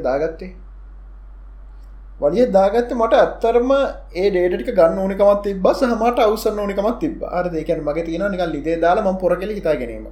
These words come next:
ආ, ආ, හරි, දැන් මට මතක් වුණා මොකද්ද කියන්නේ කියලා. ඉතින් ඔය වලිය ඊට පස්සේ මාව, ආ, ආමන්ත්‍රණය කළා දාලා තිබ්බා. ආ, කියන්නේ මට තියෙන සුපිරියොරිටි කොම්ප්ලෙක්ස් එකක් කියලා.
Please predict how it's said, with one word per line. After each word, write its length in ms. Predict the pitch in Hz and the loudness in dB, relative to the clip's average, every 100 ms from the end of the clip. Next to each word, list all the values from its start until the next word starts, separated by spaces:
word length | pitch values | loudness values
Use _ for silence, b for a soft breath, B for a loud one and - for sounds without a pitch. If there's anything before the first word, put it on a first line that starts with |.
| - | -2
ආ, 80 | 151 | -2
ආ, 360 | 123 - 120 | -2 -4 -6
හරි, 140 | 123 - | -8 -8
දැන් 120 | 117 | -8
මට 100 | 113 | -8
මතක් 240 | 113 104 | -8 -8
වුණා 160 | 117 117 | -8 -8
මොකද්ද 180 | 113 117 | -8 -6
කියන්නේ 240 | 147 208 | -6 -4
කියලා. 200 | 226 127 - B B B B B | -4 -6 -8 B B B B B
ඉතින් 160 | 196 262 | 0 4
ඔය 100 | 220 | 6
වලිය 200 | 175 233 | 6 6
ඊට 100 | 214 | 4
පස්සේ 200 | 202 226 | 0 2
මාව, 280 | 180 180 190 180 - - - | 4 6 6 4 2 -6 -4
ආ, 120 | 147 151 143 143 - - | 0 0 0 -4 -8 -4
ආමන්ත්‍රණය 520 | 151 160 160 160 156 | -2 -2 -2 -4 -2
කළා 180 | 151 139 | 0 0
දාලා 180 | 131 | 0
තිබ්බා. 300 | 135 143 151 | -2 -4 -4
ආ, 680 | 175 - - - 123 120 120 120 | -4 -8 -18 -16 -14 -12 -12 -8
කියන්නේ 320 | 117 117 - - | -8 -8 -14 -10
මට 200 | 127 131 147 - - - | -8 -2 -4 -4 -18 -14
තියෙන 300 | 135 147 165 | -10 -10 -8
සුපිරියොරිටි 1000 | 143 - 156 160 165 160 156 156 156 170 - | -10 -10 -8 -6 -4 -4 -4 -6 -8 -12 -10
කොම්ප්ලෙක්ස් 420 | - 147 151 - 151 | -6 -2 -2 -2 -4
එකක් 160 | 135 | -6
කියලා. 260 | 131 185 | -2 -2